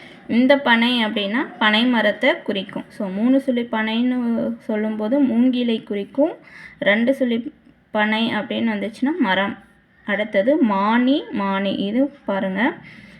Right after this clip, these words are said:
இது டிஃப்ரெண்ட்டாக இருக்கும். மானி அப்படிங்கிறது அளக்கும் கருவி.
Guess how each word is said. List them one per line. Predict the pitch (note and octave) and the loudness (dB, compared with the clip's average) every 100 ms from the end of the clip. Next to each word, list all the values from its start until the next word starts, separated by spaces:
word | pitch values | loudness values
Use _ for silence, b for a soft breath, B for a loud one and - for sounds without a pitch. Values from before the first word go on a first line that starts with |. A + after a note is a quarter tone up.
| - | -8
இது | G#3 B3+ | 0 2
டிஃப்ரெண்ட்டாக | A3+ A3 A#3+ G#3 G#3+ G#3 | 2 -2 -4 -2 0 2
இருக்கும். | G3 F#3+ G#3+ C#4+ - | 2 -2 -4 -4 0
மானி | A#3 G3+ A3 B3+ B3+ C4 A#3 | 0 2 2 4 4 4 2
அப்படிங்கிறது | - G3+ A3+ B3 A#3 D4 A#3 | -4 -4 -2 -2 2 2 2
அளக்கும் | C#4 F#3 G3 A3 B3 B3+ | 2 4 2 2 2 4
கருவி. | C4 G#3 G3 F#3+ F3 | 4 2 0 -2 -6